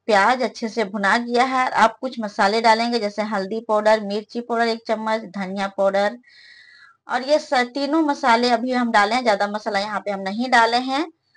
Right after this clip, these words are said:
और ये मसाले को सारे अच्छे से भून लेना है। और अब हम डालेंगे दो तीन मिनट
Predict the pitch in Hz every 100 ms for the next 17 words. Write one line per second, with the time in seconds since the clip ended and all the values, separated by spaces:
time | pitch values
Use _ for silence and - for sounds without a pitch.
0 | - - - 196 202 208 240 247 240 233
1 | 226 262 269 247 247 220 220 226 202 -
2 | 214 214 175 190 226 247 226 220 240 240
3 | 269 339 _ _ _ _ _ _ _ -
4 | 220 - - - 302 294 254 233 214 220
5 | 220 269 277 226 240 240 240 214 214